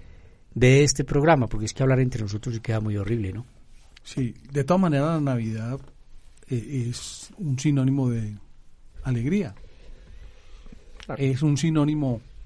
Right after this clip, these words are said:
Speaker 2: de reencuentro. Es un sinónimo de, de alguna manera, y es un muy, muy de nuestra cultura, de jolgorio.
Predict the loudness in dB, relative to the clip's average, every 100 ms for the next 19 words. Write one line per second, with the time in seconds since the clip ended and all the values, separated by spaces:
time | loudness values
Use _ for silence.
0 | -16 -16 -16 -2 2 2 2 -2 6 6
1 | 6 2 -6 -10 -20 -20 -20 -20 -20 -20
2 | -20 -20 -20 -4 2 4 4 4 4 4
3 | 4 4 4 2 -2 -10 -14 -16 -16 -16
4 | -14 -8 -2 4 4 6 4 2 0 -2
5 | -2 -4 -8 -12 -16 -20 -20 -12 -4 0
6 | 2 2 4 4 6 4 4 0 -4 6
7 | 10 10 8 4 4 2 0 -4 2 8
8 | 8 8 -2 0 4 4 4 2 4 2
9 | 0 -2 -2 0 -2 0 -2 -2 -2 -2
10 | 0 0 2 4 4 2